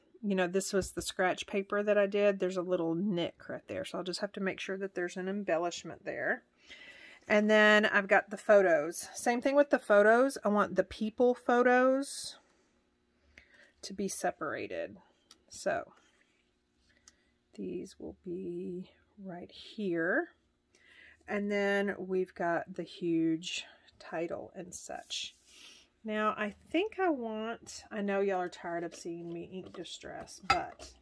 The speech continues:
it just does all the world of a difference to me. I just, I just think it's so, just adds just that extra something.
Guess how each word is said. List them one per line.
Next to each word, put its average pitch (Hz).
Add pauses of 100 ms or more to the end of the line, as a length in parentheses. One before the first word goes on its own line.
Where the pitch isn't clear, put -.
(2000)
it 214
just -
does 175 (340)
all 226
the 233
world 196
of 185
a 170
difference -
to -
me. 160 (1300)
I 180
just, - (520)
I 175
just 175
think 175
it's -
so, 170 (1120)
just -
adds 165
just -
that 156
extra -
something. -